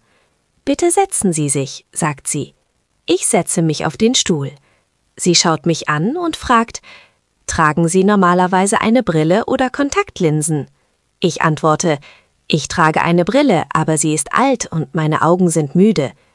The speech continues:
Sie sagt, „Kein Problem, das prüfen wir jetzt.“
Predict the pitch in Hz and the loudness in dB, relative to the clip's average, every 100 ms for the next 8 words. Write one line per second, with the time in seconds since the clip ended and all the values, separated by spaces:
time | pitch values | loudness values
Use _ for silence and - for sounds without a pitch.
0 | _ _ _ _ - 165 147 147 147 - | _ _ _ _ 0 2 2 0 -2 -14
1 | - - _ _ - - 147 139 247 349 | -20 -20 _ _ -8 0 0 2 0 4
2 | 359 170 147 _ _ - 302 - 403 392 | 2 2 -4 _ _ -6 -4 0 2 4
3 | 202 156 139 135 135 - - | 2 2 -2 -4 -4 -6 -8